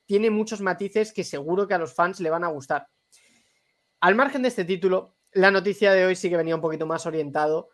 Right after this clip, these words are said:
a qué ha pasado con este título y por qué hay tanto revuelo en redes sociales. Bueno, para empezar, se ha filtrado la copia del juego entero, muchos jugadores ya pueden acceder a él, han tenido de forma pirata todo lo que es el contenido del videojuego y,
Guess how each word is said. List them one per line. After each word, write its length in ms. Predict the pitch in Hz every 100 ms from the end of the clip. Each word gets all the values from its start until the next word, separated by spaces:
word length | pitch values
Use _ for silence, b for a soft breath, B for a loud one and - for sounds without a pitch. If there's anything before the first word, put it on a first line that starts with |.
| _ -
a 340 | 165 151 - _
qué 200 | 202 214
ha 120 | 220
pasado 380 | 214 185 190 190
con 140 | 180
este 200 | 175 175
título 580 | 147 170 180 185 190 - - - - _
y 160 | 190 165
por 320 | - 175 165
qué 200 | 185 196
hay 120 | 202
tanto 260 | 190 185 185
revuelo 320 | 170 165 170
en 60 | 165
redes 200 | 160 143
sociales. 580 | 131 - 135 - _ _
Bueno, 220 | 180 156
para 140 | 143 175
empezar, 360 | 190 220 220
se 100 | 214
ha 40 | 196
filtrado 600 | 185 165 170 160 151 151
la 200 | 165 160
copia 300 | 180 165 156
del 120 | 147
juego 320 | - 156 151
entero, 420 | 151 214 220 226 - _ _ _
muchos 440 | 165 190 208 190 147
jugadores 460 | 165 160 160 151
ya 160 | 156 143
pueden 240 | 156 151
acceder 360 | 151 - 156 151
a 180 | 156 196
él, 200 | 233 220
han 160 | 165 151
tenido 300 | 160 165 156
de 60 |
forma 320 | 147 160 151
pirata 460 | 156 156 151 156 143 _ _ _ _
todo 280 | 202 190 170
lo 120 | 156
que 100 | 165
es 100 | 156
el 80 | 143
contenido 480 | 151 151 156 151 151
del 140 | 156
videojuego 640 | 165 180 202 226 220 233 _ _ _
y, 360 | 240 254 247